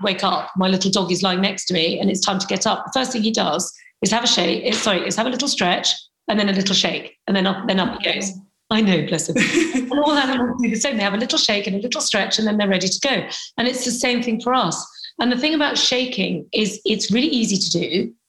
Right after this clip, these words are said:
Speaker 1: I mean, literally anyone can do it. Um, it's free. You only need to do it for about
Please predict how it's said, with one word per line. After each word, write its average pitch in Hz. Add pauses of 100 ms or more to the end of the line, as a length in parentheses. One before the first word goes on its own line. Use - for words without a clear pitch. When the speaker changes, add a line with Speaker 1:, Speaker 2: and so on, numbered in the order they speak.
Speaker 1:
I -
mean, 214
literally 220
anyone 185
can 156
do 156
it. 175 (300)
Um, 196
it's -
free. 180 (520)
You 247
only 285
need 254
to -
do 226
it 214
for 190
about 185